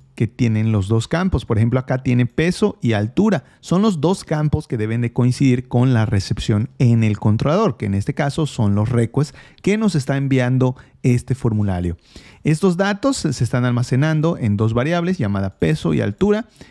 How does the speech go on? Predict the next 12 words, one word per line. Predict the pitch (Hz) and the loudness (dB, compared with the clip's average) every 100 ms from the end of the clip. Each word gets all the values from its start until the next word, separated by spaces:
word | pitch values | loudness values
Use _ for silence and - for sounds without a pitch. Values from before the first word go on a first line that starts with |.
| _ - | _ 0
en | 135 | 2
donde | 143 147 147 | 2 2 0
ya | 147 165 | 0 -2
se | 185 185 190 - | 0 0 0 0
obtiene | 131 - 147 143 151 156 123 | -4 -2 0 2 2 2 0
el | 117 | 0
request | 113 120 113 - | 0 0 -2 -2
peso | 185 196 - 220 | 0 0 0 -2
y | 156 | -2
el | 107 | -2
request | 101 110 - 120 - - | 0 -2 0 -2 -2 -6
altura, | 156 185 269 415 143 | -4 0 2 2 -2